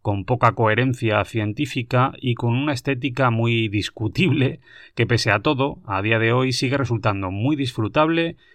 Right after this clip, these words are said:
y además tremendamente representativa de todo lo que fue el cine en los años noventa.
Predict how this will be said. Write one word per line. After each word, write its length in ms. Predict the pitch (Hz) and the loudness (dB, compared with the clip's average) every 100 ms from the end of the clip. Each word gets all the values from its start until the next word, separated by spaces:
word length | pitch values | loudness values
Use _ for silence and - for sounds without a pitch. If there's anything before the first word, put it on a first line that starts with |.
| _ | _
y 200 | - 110 | -6 -2
además 480 | 98 95 107 123 123 | -2 -2 0 -2 -2
tremendamente 580 | 104 101 113 117 120 120 | -4 -2 0 0 0 0
representativa 1040 | 110 92 98 110 98 92 90 131 123 127 | 0 -2 -4 -4 -2 -2 -2 0 0 0
de 140 | 113 92 | -2 -2
todo 200 | 113 120 | 0 0
lo 120 | 110 | -2
que 100 | 107 | -2
fue 160 | 135 | 0
el 80 | 113 | -2
cine 400 | - 123 120 117 | 0 -2 0 0
en 80 | 104 | -4
los 220 | 95 - | -8 -6
años 560 | 98 104 104 95 95 - | -4 -4 -4 -6 -8 -8
noventa. 580 | 95 92 87 - - | -6 -6 -8 -14 -18